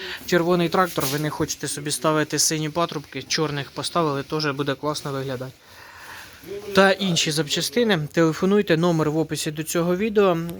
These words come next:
Для тих, хто дивиться нас з Молдови, Литви, Латвії та Естонії, хоче замовити собі зам-, зробити замовлення на запчастини, е, в описі до, до цього відео будуть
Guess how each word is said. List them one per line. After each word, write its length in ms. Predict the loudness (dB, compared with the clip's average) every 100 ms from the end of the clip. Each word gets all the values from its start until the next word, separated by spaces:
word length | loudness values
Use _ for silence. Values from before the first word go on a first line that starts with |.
| -4 -2
Для 200 | -2 2
тих, 220 | 2 2
хто 160 | -2
дивиться 440 | 0 2 2 0 -2
нас 360 | -2 -2 -4
з 40 | 0
Молдови, 420 | 2 4 4 4
Литви, 320 | 4 2 0
Латвії 400 | 2 0 0 -4
та 160 | -2 -4
Естонії, 440 | -2 0 0 0
хоче 320 | -2 -2 -2
замовити 480 | -2 -2 -2 -2 -4
собі 260 | -6 -4 -4
зам-, 540 | -4 -4 -4 -4 -4
зробити 500 | -6 -4 0 0 0
замовлення 500 | 0 2 4 4 2
на 120 | 0
запчастини, 720 | -2 -6 -8 -10 -6 -4 -6 -10 -16 -16 -14 -2
е, 440 | 2 2 2 0 -2 -8 -10 0
в 60 | 2
описі 340 | 2 -2 -6
до, 380 | -2 0 0 -2
до 120 | -6
цього 260 | -4 -2 0
відео 340 | 0 2 2
будуть 440 | 0 -4 -4 -4